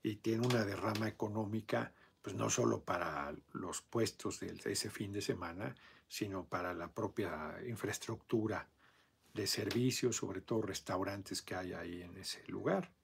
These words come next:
Mucha gente ahí se queda a comer.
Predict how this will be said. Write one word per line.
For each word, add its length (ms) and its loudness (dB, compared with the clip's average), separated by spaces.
Mucha 200 -2
gente 300 -2
ahí 120 0
se 180 -4
queda 360 -4
a 180 -2
comer. 480 4